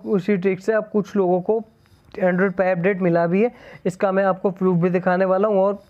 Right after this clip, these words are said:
ख़ुद भी अप्लाई करने वाला हूँ गाइस, क्योंकि देखिए फ्रेंड्स, सबसे पहले तो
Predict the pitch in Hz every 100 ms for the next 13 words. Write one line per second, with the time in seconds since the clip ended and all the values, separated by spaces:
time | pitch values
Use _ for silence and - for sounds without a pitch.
0 | _ - - - - - 185 180 202 185
1 | 185 185 190 180 175 165 170 180 180 208
2 | 233 - - _ _ - 175 196 190 185
3 | - - - - _ - - - - -
4 | - - - - 175 180 202 180 170 151
5 | 175 180 185 185 185 185